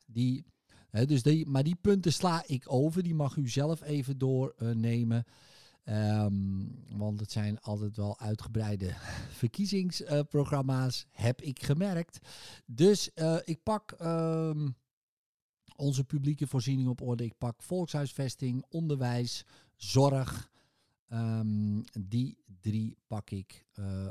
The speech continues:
erbij. En ook hier, hier staat wel in, eh, hoe gaan we dit betalen? En dat zie je ook niet in ieder programma terug. Dus, eh, daar wil ik ook even, een, even naar gaan kijken. Dus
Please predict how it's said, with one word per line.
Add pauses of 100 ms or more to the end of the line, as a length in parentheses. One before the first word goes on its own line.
(140)
erbij. (500)
En (140)
ook
hier,
hier
staat
wel
in,
eh,
hoe
gaan
we
dit
betalen? (140)
En
dat
zie
je
ook
niet
in
ieder
programma
terug. (460)
Dus,
eh,
daar
wil
ik
ook
even,
een, (320)
even
naar
gaan
kijken.
Dus